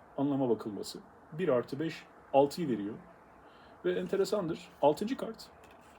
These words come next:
e, Lovers kartı. Yani bu kartın aslında bir tür diğer dual tarafı, aydınlık tarafı birbirine o kadar çok benziyorlar ki bu kartı.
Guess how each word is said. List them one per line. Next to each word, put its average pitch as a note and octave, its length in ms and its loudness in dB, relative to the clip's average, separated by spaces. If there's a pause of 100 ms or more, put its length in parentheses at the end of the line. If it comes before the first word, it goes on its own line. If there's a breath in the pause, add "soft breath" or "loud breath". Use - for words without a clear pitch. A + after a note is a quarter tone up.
(840 loud breath)
e, C#3+ 60 2 (1400)
Lovers G3 300 4
kartı. - 360 -8 (840)
Yani D#3+ 280 -2
bu G3 100 -8
kartın A3+ 360 4
aslında A3+ 480 0
bir A#3+ 40 -4
tür A#3 180 -6 (840)
diğer F#3+ 340 4
dual G3+ 220 6
tarafı, C3 360 -2 (320)
aydınlık F#3 400 2
tarafı A#2 260 0
birbirine F3+ 220 -2
o F#3+ 80 2
kadar C#4 240 -2
çok - 200 -8
benziyorlar A#3 440 -4
ki E3 100 -12 (120)
bu A#2 120 -8
kartı. - 280 -18